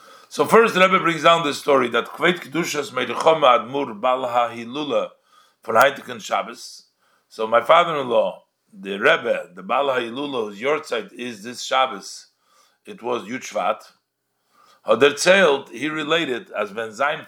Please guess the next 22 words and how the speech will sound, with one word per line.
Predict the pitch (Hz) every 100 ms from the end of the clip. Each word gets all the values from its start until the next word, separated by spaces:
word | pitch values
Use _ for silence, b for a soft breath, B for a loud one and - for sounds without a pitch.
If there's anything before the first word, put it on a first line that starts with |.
| -
Vater, | 170 170 110 - _ _
when | 101 110
his | 110
father, | - 131 131 98 - _ _ b b b b -
Kveit | 110 143 151
Kedushas | 131 120 147 143 120
Admur | - 127 139 131 123
Bar | 117 113
Rashab | 113 104 - 135 135 120
Nishmos | 104 117 113
Eden, | 117 117 139 113 104 98 _ _ _ b b b b b -
hat | 117
angegeben | 139 170 156 151 143
gehen | 131 143 147 139
in |
Cheder. | 139 135 117
He | 101 113
started | 113 139 147 147 -
to |
go | 123 127 127
in | 120
Cheder. | 123 107